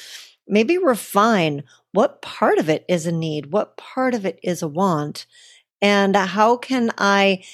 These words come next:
get my own personal needs met so that I'm not trying to drag that out of <laughs> somebody else or beat them over the head with it? And I can enroll somebody in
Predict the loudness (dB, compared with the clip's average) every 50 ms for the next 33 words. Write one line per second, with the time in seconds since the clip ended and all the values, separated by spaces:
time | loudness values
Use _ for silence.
0 | -20 _ _ -4 0 2 2 0 0 -2 -2 0 0 2 2 2 4 4 4 4
1 | 2 0 -2 -4 -8 _ -4 -2 -2 0 0 -2 -2 0 0 0 0 0 0 -2
2 | -4 -4 -2 0 0 0 0 -2 -6 -6 -2 0 2 2 0 0 2 2 4 4
3 | 4 2 0 -4 -10 -20 -20 -20 -16 -4 0 2 2 4 4 2 0 -2 -6 -4
4 | 0 0 2 2 0 0 -2 -4 -2 0 2 2 2 0 -2 -6 -14 _ _ _
5 | -8 -2 0 2 2 2 2 0 0 0 0 0 0 0 0 0 2 2 0 0
6 | 0 -2 -4 -6 -6 -6 -8 -6 -6 -6 -4 -4 -6 -4 -2 0 0 2 0 0
7 | 2 0 0 -2 -2 -6 -12 -16 -16 -16 -4 0 0 0 2 2 0 0 0 2
8 | 2 0 0 0 0 -2 -2 -2 -2 -2 -2 -2 0 0 -2 0 0 0 -2 0
9 | 2 0 0 0 0 -6 -12 -20 -20 -20 -20 _ _ _ _ 0 2 2 4 4
10 | 4 2 0 -2 -8 _ _ -2 -2 -2 0 0 0 0 0 0 0 2 2 2
11 | 0 0 -2 -4 -4 -4 -4 -4 -6 -6 -10 -12 -6 -4 -2 0 0 0 0 0
12 | -2 -2